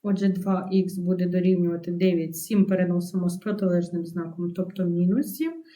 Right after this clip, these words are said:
Отже, два ікс дорівнює два. Ну, х дорівнює одиниці, давайте вліплю, тому що два поділити на два буде один.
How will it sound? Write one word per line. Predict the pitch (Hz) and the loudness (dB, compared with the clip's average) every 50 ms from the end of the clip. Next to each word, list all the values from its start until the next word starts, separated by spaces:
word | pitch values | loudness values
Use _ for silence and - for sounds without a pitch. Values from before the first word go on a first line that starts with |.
| - - - _ _ - | -20 -20 -20 _ _ -2
Отже, | 202 196 180 190 190 | 0 0 2 2 0
два | 180 175 175 196 190 190 190 190 | -2 0 2 2 2 2 2 2
ікс | 190 185 175 - - | 2 2 0 0 -8
дорівнює | - 165 175 175 170 175 175 170 170 165 170 165 170 | -8 -6 -4 -2 0 2 0 0 0 -2 -4 -4 -4
два. | 175 180 285 359 403 415 - - - _ _ _ _ _ 254 | -4 -4 -2 -2 -2 -4 -8 -16 -20 _ _ _ _ _ -6
Ну, | 285 311 | -2 0
х | 285 214 202 190 190 170 | 0 2 4 2 2 4
дорівнює | 190 190 185 185 185 180 175 | 4 4 4 4 4 4 2
одиниці, | 175 175 175 175 170 175 - 175 | 2 2 2 2 2 0 -2 -4
давайте | 165 170 170 175 170 - 175 | -4 0 0 0 0 0 -2
вліплю, | 170 170 170 170 - 254 254 | -2 -2 -4 -2 0 -2 0
тому | 247 202 180 175 | 2 0 0 0
що | 175 - - | 0 -4 -2
два | - 185 185 196 | -2 2 4 4
поділити | 190 - 190 180 175 175 175 175 175 175 | 2 2 0 -2 0 0 0 0 0 0
на | 175 175 | 0 0
два | 170 196 247 247 | 0 0 0 0
буде | 196 175 180 180 185 190 185 - - | 2 2 2 2 0 -2 -2 -6 -4
один. | - 214 247 277 277 269 - - 151 147 165 180 180 175 170 | 2 4 4 6 4 2 0 -4 -6 2 4 4 4 4 2